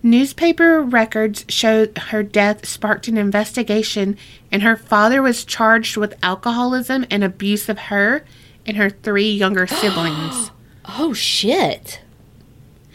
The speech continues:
Speaker 1: During our investigation, we captured the voice of a young girl answering our questions.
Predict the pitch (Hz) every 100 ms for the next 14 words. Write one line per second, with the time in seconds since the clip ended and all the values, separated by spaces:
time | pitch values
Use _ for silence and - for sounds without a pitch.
0 | - - - - 233 269 294 294 269 254
1 | - 240 208 226 302 277 247 226 240 226
2 | - 294 254 233 233 240 240 214 202 202
3 | 202 233 226 214 202 170 202 185 208 196
4 | 190 185 180 196 - 196 - - 156 175
5 | 175 -